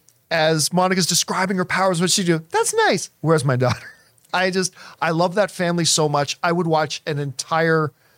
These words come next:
movie of just the family sitting in their living room talking about their weekend. I, I would totally watch that. Now, has this trailer moved me from <sighs>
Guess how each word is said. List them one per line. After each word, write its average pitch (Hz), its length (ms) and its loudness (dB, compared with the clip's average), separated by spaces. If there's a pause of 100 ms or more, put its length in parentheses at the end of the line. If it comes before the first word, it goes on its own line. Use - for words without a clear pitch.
(180)
movie 147 480 2
of 131 80 0
just 147 280 -2
the - 80 -4
family 147 440 -2
sitting 147 320 0
in 143 60 0
their 135 120 2
living 131 300 0
room 120 360 -2
talking 139 440 -2
about 127 260 0
their 120 140 0
weekend. 107 580 -8
I, 139 240 0
I 147 80 -2
would 127 180 -2
totally 170 360 0
watch 127 320 -2
that. 107 240 -2 (600)
Now, 185 220 0 (180)
has 202 280 -2
this 311 320 2
trailer 127 680 -2 (880)
moved 190 640 4
me 170 520 2 (520)
from 147 640 2 (1400)
<sighs> - 80 -8